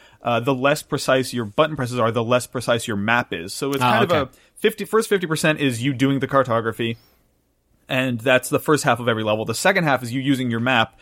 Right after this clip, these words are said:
Speaker 1: uh, which is really good if you're great at rhythm games and really shitty if you're bad at
Speaker 2: Oh,
Speaker 1: them.
Speaker 2: I see, I see.
Speaker 1: And, uh, depending on how bad you do, your map could be unreliable. You could end up in a pit, something like that.
Speaker 2: See, I was envisioning a game where you just try to draw an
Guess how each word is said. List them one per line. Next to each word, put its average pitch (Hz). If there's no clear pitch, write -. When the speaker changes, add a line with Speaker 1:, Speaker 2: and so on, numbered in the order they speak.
Speaker 1:
uh, 120
which 131
is 123
really 147
good 170
if 170
you're 143
great 147
at 131
rhythm 135
games 131
and 120
really 107
shitty 139
if 120
you're 113
bad 143
at -
Speaker 2:
Oh, 147
Speaker 1:
them. 143
Speaker 2:
I 143
see, 110
I 120
see. -
Speaker 1:
And, 135
uh, 143
depending 175
on 160
how 151
bad 151
you 143
do, 170
your 139
map 143
could 143
be 120
unreliable. 156
You 127
could 120
end 113
up 110
in 95
a 92
pit, -
something 175
like 160
that. 160
Speaker 2:
See, 208
I 175
was 214
envisioning 170
a 123
game 120
where 120
you 123
just 139
try 110
to 117
draw 107
an 127